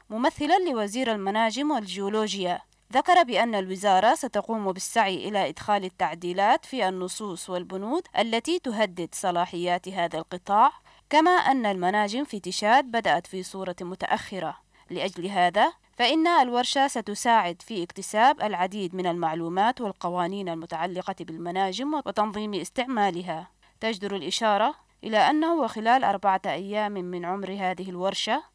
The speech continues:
فإن المشاركين سيعملون على وضع كل القوانين ودراسة المعلومات المتعلقة بالمناجم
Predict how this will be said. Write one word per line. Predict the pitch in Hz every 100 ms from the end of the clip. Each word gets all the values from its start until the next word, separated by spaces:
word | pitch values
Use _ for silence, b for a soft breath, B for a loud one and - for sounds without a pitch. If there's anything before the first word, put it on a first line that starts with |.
| B
فإن | - 240 294
المشاركين | 277 262 247 233 226 294 330 370
سيعملون | 269 214 190 202 226 254 247 330 - _ b b b
على | 262 285
وضع | 269 302 294 311 -
كل | 311 294
القوانين | 254 - 208 202 214 247 196 160
ودراسة | 170 175 185 202 196 185
المعلومات | 185 185 170 175 185 208 302 247
المتعلقة | 202 196 180 196 180 185
بالمناجم | 165 170 165 175 190 185 175 165